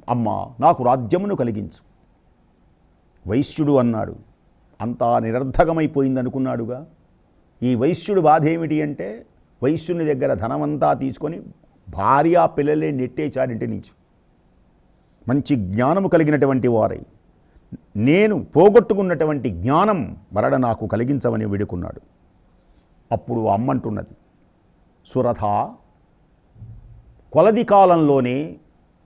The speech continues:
నీవు రాజ్యము పోగొట్టుకున్నటువంటి రాజ్యాన్ని సంపాదిస్తావు. నీ శత్రువులను చంపి నీ రాజ్యమును నీవు పొందగలుగుతావు.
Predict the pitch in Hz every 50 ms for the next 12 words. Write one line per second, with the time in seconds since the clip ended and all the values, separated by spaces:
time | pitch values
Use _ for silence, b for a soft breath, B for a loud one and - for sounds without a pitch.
0 | _ _ _ 110 143 170 180 156 147 127 123 127 170 156 127 104 - 190 180 175
1 | 151 - - 143 175 185 196 175 - 202 156 160 151 139 123 139 131 131 120 120
2 | 110 113 127 123 95 95 127 123 120 113 101 - 101 104 - 110 107 101 95 92
3 | - - - - 110 - - _ _ _ _ _ _ _ _ _ _ _ _ _
4 | _ _ _ _ _ _ _ _ _ _ _ _ _ _ _ _ _ _ _ _
5 | _ _ _ _ _ - 135 165 190 - - 196 196 196 - 233 226 208 202 190
6 | 180 165 143 - 160 185 175 - 220 196 165 - - _ _ 104 107 131 147 147
7 | 110 113 123 180 147 127 - 208 202 208 190 165 147 135 127 110 - 117 120 123
8 | 120 113 107 104 95 92 - 90 - -